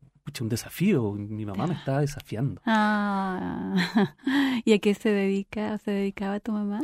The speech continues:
Speaker 1: Mi mamá en ese entonces era dueña de casa.
Speaker 2: Ya.
Speaker 1: Sí. Entonces compartíamos mucho rato
Speaker 2: Mucho
Speaker 1: juntos.
Speaker 2: rato,
Speaker 1: ¿Mm?
Speaker 2: sí. Mm.
Speaker 1: Eh,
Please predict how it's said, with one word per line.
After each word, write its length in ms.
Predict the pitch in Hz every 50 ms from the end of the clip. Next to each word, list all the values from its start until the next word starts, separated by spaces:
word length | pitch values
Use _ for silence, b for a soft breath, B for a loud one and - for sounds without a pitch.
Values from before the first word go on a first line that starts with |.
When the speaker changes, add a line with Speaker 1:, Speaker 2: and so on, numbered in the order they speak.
| 339 -
Speaker 1:
Mi 180 | - 170 139 127
mamá 320 | 131 123 120 139 156 165
en 60 | 165 170
ese 180 | 156 - 160
entonces 540 | 147 143 143 - - - 156 160 156 156 -
era 160 | 160 156 151
dueña 260 | 143 139 143 143 143
de 80 | 139 120
casa. 300 | - - 95 - - _ _ _
Speaker 2:
Ya. 320 | - 185 - 196 165 165 165
Speaker 1:
Sí. 180 | 151 143 - - _ _ _ _ _ _ _
Entonces 280 | _ - - 120 - 123
compartíamos 480 | 110 107 - - - - 135 127 131 117
mucho 280 | 113 127 - - 120
rato 420 | 120 123 117 117 117 104 101 98 98 98
Speaker 2:
Mucho 320 | - 196 208 202 - - 196
Speaker 1:
juntos. 140 | - - 202
Speaker 2:
rato, 520 | 202 220 220 208 208 208 208 - - 214
Speaker 1:
¿Mm? 80 | 156 120
Speaker 2:
sí. 580 | 143 143 202 196 202 202 196 196 196 190 - _ _ _ b b b b b b b b b b b b b b b _ -
Mm. 100 | 214 202
Speaker 1:
Eh, 680 | 127 120 117 117 113 110 110 110 107 107 107 104 104 101